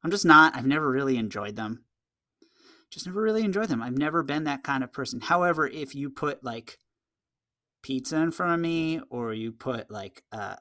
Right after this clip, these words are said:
a cookie that you picked up from, like, your favorite local bakery, not saying you have to do that, but maybe if you wanna do that and send it to me,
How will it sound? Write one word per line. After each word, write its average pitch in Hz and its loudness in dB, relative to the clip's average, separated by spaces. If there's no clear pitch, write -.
a 104 -10
cookie 147 -2
that 127 -4
you 131 -6
picked 131 -8
up 120 -4
from, 120 -4
like, 110 -8
your 113 -8
favorite 127 0
local 127 -4
bakery, 127 -4
not 120 2
saying 127 0
you 113 -2
have 127 -4
to 110 -10
do 120 -4
that, 143 -2
but 113 -6
maybe 117 -4
if 110 -6
you 113 -4
wanna 117 -2
do 131 2
that 131 -2
and 120 -4
send 120 -2
it 135 -4
to 147 -4
me, 160 2